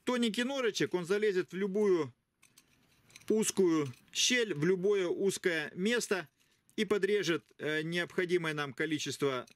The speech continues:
э, древесины для того, чтобы было более плотное соединение.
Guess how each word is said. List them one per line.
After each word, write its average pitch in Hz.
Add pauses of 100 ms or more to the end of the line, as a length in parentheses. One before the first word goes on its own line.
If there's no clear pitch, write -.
(120)
э, 113
древесины 185
для 151
того, 170
чтобы 147 (520)
было 160
более 160
плотное 147
соединение. 113